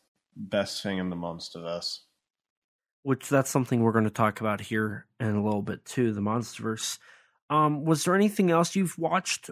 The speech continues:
Speaker 2: or is
Speaker 1: Not
Speaker 2: it
Speaker 1: that I can recall, no.
Speaker 2: Okay. Well,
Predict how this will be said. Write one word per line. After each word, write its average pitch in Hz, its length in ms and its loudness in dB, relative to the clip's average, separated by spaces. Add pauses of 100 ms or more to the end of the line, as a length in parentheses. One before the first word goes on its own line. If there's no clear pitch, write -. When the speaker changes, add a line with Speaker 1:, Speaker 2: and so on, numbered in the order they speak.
Speaker 2:
or 135 540 4 (240)
is 131 160 -4
Speaker 1:
Not 135 140 2
Speaker 2:
it - 60 -16
Speaker 1:
that 104 100 -2
I 101 120 4
can 98 220 -4
recall, 92 440 -4
no. 82 300 -8 (440)
Speaker 2:
Okay. 113 240 -18 (800)
Well, 196 500 2